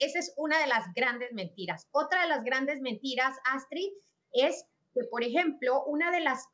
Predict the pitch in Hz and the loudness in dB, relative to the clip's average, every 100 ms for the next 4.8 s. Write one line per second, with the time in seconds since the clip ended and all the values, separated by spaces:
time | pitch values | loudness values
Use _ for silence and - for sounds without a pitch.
0 | 233 226 196 208 202 196 - 226 208 196 | -2 0 2 0 -2 -8 -8 -6 -4 -4
1 | 214 220 - 294 311 277 - - 208 - | -4 -4 -2 0 2 0 -2 -8 -6 -2
2 | 254 254 277 214 214 262 254 254 339 220 | -2 0 0 0 0 -2 -2 -4 -6 -8
3 | 196 190 202 196 190 190 175 254 247 277 | -10 -6 -4 -4 -4 -6 -4 -4 0 -2
4 | 285 277 _ _ - 214 190 | -2 -8 _ _ 0 2 2